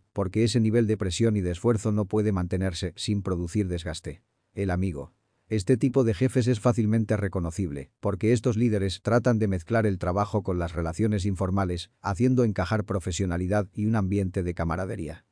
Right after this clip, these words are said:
Esto puede sonar agradable, pero tiene su doble filo.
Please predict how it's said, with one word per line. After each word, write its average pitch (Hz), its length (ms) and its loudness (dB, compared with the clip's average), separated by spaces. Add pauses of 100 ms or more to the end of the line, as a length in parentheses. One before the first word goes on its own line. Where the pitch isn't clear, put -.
(240)
Esto 120 320 2
puede 123 240 4
sonar 98 300 0
agradable, 90 540 -2 (120)
pero 101 220 0
tiene 113 260 2
su 92 160 -4
doble 92 260 -2
filo. 78 340 -6